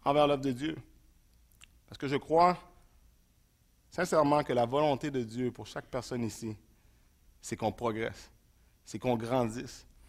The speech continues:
Et dans la parole de Dieu, il y a un mot qui est utilisé pour parler de progrès.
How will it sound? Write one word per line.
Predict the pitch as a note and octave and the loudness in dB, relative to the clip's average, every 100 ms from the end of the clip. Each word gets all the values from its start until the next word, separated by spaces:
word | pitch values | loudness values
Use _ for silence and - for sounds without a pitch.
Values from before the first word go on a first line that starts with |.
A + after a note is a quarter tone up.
| - - - | -20 -20 -4
Et | A2 | 6
dans | F#3 | 8
la | |
parole | G#3+ A3 G#3+ | 10 8 8
de | |
Dieu, | E3 A#3 | 4 6
il | |
y | G#3 | 6
a | |
un | E3 | 8
mot | E3 G3+ | 6 4
qui | G3+ | 2
est | - | -4
utilisé | - D#3 C#3 F3 | -4 0 4 4
pour | D3+ | 2
parler | - C3+ D3 D3 | 4 6 6 4
de | |
progrès. | C3 - C#3 C3 C3+ D3 B2 | 2 2 2 4 4 4 2